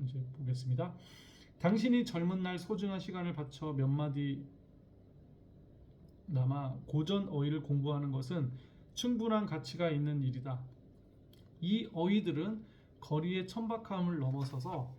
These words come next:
당신에게 영원한 암시와 자극을 줄 것이다. 농부가 자신이 주워들은 라틴어 몇 마디를 기억하고 되뇌어보는 것은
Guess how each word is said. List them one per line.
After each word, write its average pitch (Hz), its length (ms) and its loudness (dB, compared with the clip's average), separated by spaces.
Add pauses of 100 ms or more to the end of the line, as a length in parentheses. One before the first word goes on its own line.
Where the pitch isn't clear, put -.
(300)
당신에게 170 840 0
영원한 185 600 0
암시와 156 760 -2
자극을 180 640 -2
줄 151 220 -4
것이다. 147 440 -4 (560)
농부가 196 420 0
자신이 180 540 0
주워들은 160 640 -2
라틴어 156 520 -2
몇 135 180 4
마디를 170 640 2 (300)
기억하고 147 560 -2
되뇌어보는 156 600 2
것은 131 540 0